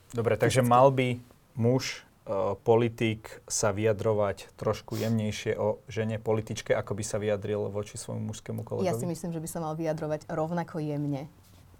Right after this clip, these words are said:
Speaker 2: voči mužskému ako voči ženskému kolegovi. A myslím si, že to netreba rozdeľovať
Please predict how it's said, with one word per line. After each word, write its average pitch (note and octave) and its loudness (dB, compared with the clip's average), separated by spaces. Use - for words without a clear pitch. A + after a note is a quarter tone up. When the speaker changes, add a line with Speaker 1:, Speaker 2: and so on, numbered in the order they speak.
Speaker 2:
voči C#3 -8
mužskému C#3+ -4
ako C3+ -12
voči D#3 -8
ženskému C#3 -6
kolegovi. C#3+ -6
A C#3 6
myslím D#3+ -4
si, - -8
že D#3+ -2
to D#3 -2
netreba D3+ 4
rozdeľovať D3 0